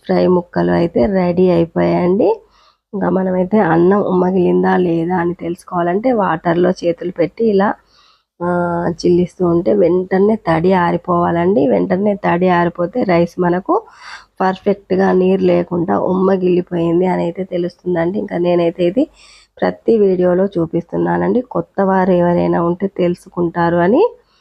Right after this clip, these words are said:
మనం ఇలా నీళ్ళు వేయగానే వెంటనే ఆరిపోవాలండి ఇలా, అప్పుడే మనకి అన్నం అయినట్టు లెక్క అండి. ఆ,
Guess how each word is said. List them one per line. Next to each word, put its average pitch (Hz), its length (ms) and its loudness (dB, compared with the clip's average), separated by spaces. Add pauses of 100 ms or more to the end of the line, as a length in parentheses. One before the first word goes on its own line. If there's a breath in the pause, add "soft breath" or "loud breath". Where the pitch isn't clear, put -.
(400 soft breath)
మనం 190 240 -4
ఇలా 190 240 0
నీళ్ళు 185 380 2
వేయగానే 180 800 0
వెంటనే 190 520 -4
ఆరిపోవాలండి 170 1000 0
ఇలా, 165 340 0 (640 loud breath)
అప్పుడే 180 420 -2
మనకి 208 520 2 (120)
అన్నం 175 480 0
అయినట్టు 190 520 0
లెక్క 185 400 0
అండి. 185 460 2 (800)
ఆ, 247 160 -4